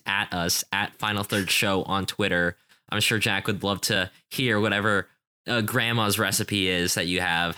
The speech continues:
uh, uh, you know, up his repertoire. For me personally, uh, when we talk about New Year's resolutions, I,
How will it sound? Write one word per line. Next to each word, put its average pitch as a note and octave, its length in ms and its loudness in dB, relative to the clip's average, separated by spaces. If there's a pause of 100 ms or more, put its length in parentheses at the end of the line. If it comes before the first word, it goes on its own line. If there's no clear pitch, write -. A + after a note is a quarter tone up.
(140)
uh, F2+ 120 -2 (300)
uh, F#2+ 140 -2 (100)
you F#2+ 100 -4
know, F2 200 -2 (500)
up A2+ 160 -2
his G#2+ 220 0
repertoire. F2+ 640 -2 (1080)
For B2 80 0
me D#3 140 2
personally, G2+ 600 0 (440)
uh, D#2 300 -4 (320)
when A#2 100 -4
we A2+ 100 0
talk G#2 220 -2
about G2 240 -2
New G2 80 0
Year's F#2 180 0
resolutions, F2 720 -2 (1080)
I, C3+ 580 0